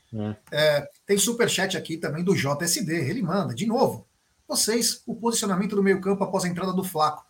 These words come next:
Speaker 2: O Barcelona ficou perdido, isso ajudou a criação em ataque.
Speaker 1: Também.
Speaker 2: Até na T V ficou confuso." Agora nós vamos começar a analisar,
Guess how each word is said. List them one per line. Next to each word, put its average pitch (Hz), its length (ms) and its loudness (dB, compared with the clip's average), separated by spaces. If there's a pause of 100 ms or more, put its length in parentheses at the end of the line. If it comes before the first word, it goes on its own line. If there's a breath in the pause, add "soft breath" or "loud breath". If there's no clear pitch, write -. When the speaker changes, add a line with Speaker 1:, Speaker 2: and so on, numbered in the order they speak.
(240 soft breath)
Speaker 2:
O 131 80 -10
Barcelona 156 420 -2
ficou 175 320 -4
perdido, 170 520 2
isso 170 160 -4
ajudou 151 300 -2
a 160 60 0
criação 151 400 -2
em 160 60 -6
ataque. 170 220 0
Speaker 1:
Também. 131 300 2 (220 loud breath)
Speaker 2:
Até 170 400 -2
na 185 160 2
T 190 140 4
V 156 160 0
ficou 170 180 -4
confuso." 151 380 -4
Agora 147 200 -2
nós 170 60 -2
vamos 190 140 4
começar 180 420 0 (320 loud breath)
a 151 80 -6
analisar, 175 680 2